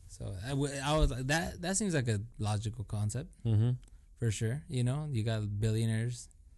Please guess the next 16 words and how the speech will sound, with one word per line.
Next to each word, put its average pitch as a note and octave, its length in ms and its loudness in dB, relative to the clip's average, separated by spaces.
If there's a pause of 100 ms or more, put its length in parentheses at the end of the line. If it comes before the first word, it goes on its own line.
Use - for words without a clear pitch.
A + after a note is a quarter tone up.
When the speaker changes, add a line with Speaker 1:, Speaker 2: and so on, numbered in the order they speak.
(600)
Speaker 1:
trying A2 220 0
to G#2+ 220 0 (1300)
conquer A2+ 280 0
the G#2+ 60 -2
moon. C3 200 -2 (420)
Makes A#2+ 180 -4
sense. C3+ 180 -6
I A#2+ 40 -2
don't G#2+ 100 -2
know. G#2+ 80 -2 (340)
But A#2+ 80 -8 (640)
anyway, A2 240 0
that A2 120 2
was A2+ 140 0
off A2 140 -2
topic A#2 340 -6